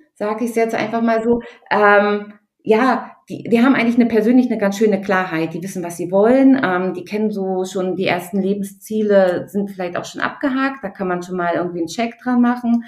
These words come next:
Ähm, es haben sich neue aufgetan. Man hat einen bestimmten Erfahrungswert. So, und ja, man guckt vielleicht auf andere Sachen anders. Man hat ganz viel ausprobiert und weiß jetzt vielleicht auch, „Mensch, das könnte ich einfach noch mal gebrauchen.“ Das ist so mein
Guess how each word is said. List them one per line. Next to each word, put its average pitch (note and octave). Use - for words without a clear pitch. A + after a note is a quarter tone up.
Ähm, F3+
es F#3+
haben F#3
sich F#3
neue F3+
aufgetan. A#3
Man F#3
hat F#3+
einen F#3+
bestimmten F#3
Erfahrungswert. A#3
So, G3
und G3+
ja, A#3
man F3+
guckt C4+
vielleicht F#3
auf F#3+
andere E3
Sachen D#3
anders. D3
Man E3
hat F3
ganz E3+
viel -
ausprobiert A3
und F3
weiß E3+
jetzt F3+
vielleicht F3
auch, D3+
„Mensch, E3+
das -
könnte E3
ich D#3+
einfach D#3
noch D#3+
mal D#3+
gebrauchen.“ D3
Das D3+
ist -
so D#3+
mein D#3